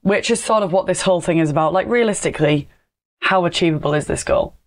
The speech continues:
If it's right up there, you might be thinking, "Mm, not achievable," but how are you going to do it? Like, how are you actually going to accomplish this goal? Like, is it achievable?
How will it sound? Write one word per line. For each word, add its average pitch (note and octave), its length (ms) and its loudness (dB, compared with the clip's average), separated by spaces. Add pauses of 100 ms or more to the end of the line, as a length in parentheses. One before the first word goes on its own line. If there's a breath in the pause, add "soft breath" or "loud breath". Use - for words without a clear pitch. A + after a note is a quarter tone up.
If A#3 160 -2
it's - 160 -4
right G#3 300 0
up G#3+ 180 -4
there, D#3+ 320 2 (380)
you G3+ 160 2
might G#3 180 2
be G3 80 -2
thinking, F#3+ 360 -2
"Mm, E4+ 380 4
not E4+ 180 4
achievable," D#4 600 -2 (200)
but - 480 0 (260)
how - 240 0
are A3+ 120 2
you G3+ 60 4
going D#3+ 220 2
to D#3+ 120 -6
do D3 140 2
it? - 220 0
Like, F#3 160 -2
how - 320 0
are A#3+ 40 4
you A3+ 140 2
actually F#3 240 -2
going D#3 180 0
to - 140 -4
accomplish D#3 420 -2
this - 160 -6
goal? D3 200 2
Like, - 280 -4 (440)
is B3 160 0
it F#3+ 160 0
achievable? - 640 -4